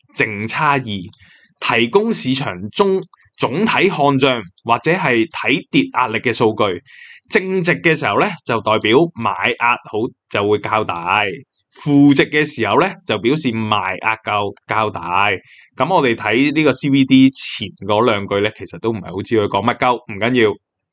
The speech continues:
最後尾有個解釋，就係如果佢係正數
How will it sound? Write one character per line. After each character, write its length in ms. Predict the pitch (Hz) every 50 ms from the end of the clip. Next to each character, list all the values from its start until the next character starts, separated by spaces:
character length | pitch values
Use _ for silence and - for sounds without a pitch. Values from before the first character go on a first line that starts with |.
| _
最 160 | - 110 104
後 80 | 101 104
尾 140 | 98 110 117
有 180 | 113 107 104 98
個 100 | 95 98
解 120 | 90 98
釋， 160 | 104 120 120 117 - _ _ _ _ _ _ _ _
就 80 | - 120
係 240 | 120 113 107 107
如 100 | 104 104
果 240 | - - 123 147 180
佢 160 | 170 143 117
係 220 | 117 120 107 101 -
正 240 | - 139 127 131 135
數 100 | 135